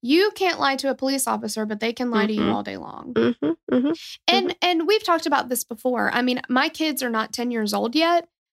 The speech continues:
Speaker 1: but if I looked at, you know, my three-year-old when he came home and I'm like, "Hey, Jesse, did you fly in a hot air balloon today at school?" He'll be like, "Yep." <laughs> Like, you know,
Speaker 2: <laughs>
Speaker 1: I, you, when you put something in their head, they are very likely to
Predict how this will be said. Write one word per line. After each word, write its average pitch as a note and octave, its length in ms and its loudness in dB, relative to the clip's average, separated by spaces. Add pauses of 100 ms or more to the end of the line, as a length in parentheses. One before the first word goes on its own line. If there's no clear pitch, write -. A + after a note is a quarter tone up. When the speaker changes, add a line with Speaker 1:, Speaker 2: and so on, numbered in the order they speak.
(160)
Speaker 1:
but B3 420 2 (300)
if B3 220 2
I D#4 240 4
looked E4 280 -2
at, C4 200 0 (120)
you B3+ 120 0
know, G#3 360 0 (200)
my A3+ 420 0 (680)
three-year-old E4 520 4
when C#4 120 0
he B3+ 120 0
came C4+ 220 -2
home B3+ 240 2
and C4+ 60 -2
I'm B3+ 120 0
like, B3+ 180 -2
"Hey, D#4 140 2
Jesse, C4+ 340 0
did B3 160 -4
you D4+ 160 2
fly D4+ 220 0
in C#4+ 60 -2
a C4+ 60 0
hot C4+ 160 2
air A#3+ 120 0
balloon C#4+ 240 -2
today D4+ 220 -2
at C#4+ 80 -4
school?" D4+ 260 0
He'll C4+ 100 0
be B3+ 100 2
like, A#3 220 0 (140)
"Yep." G#3 260 -2 (260)
<laughs> - 60 -2 (420)
Like, E4+ 520 0
you D4 260 6
know, F#4+ 300 4
Speaker 2:
<laughs> - 100 -4
Speaker 1:
I, E4 240 2
you, F4+ 240 2 (320)
when D#4 260 2
you D#4+ 180 4
put - 280 -2
something E4+ 320 2
in E4+ 120 2
their E4 140 2
head, C4+ 320 0
they D#4 140 2
are D4 120 2
very D4+ 240 4
likely C#4 320 2
to D4+ 140 -4